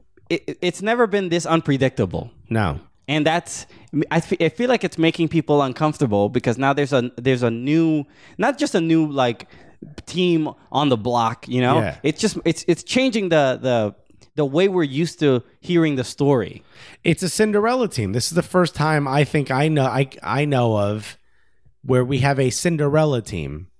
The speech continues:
Speaker 2: in the Premier League.
Speaker 1: Yeah.
Speaker 2: Like, we've had, I've, I've been part of other teams doing well for a period of time.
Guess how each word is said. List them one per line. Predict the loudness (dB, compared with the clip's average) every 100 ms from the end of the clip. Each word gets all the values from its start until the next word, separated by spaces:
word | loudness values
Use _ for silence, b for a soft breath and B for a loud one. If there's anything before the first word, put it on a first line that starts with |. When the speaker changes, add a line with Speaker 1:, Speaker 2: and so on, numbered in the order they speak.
| _ _ _ -20 -20 -20 _
Speaker 2:
in | 0
the | 0
Premier | 0 0 0
League. | -2 -6 -10 -2
Speaker 1:
Yeah. | 2 2 0 b b b
Speaker 2:
Like, | -2
we've | 0 0
had, | 2 0 0
I've, | 0 0 0 0
I've | -2 0
been | 0 2 0 0
part | -2 0 2 2
of | 2
other | 2 0
teams | 0 0 2 0
doing | 2 2 2
well | 2 2 0
for | -2 -2
a |
period | 0 0 2 -2
of | -2
time. | 0 2 0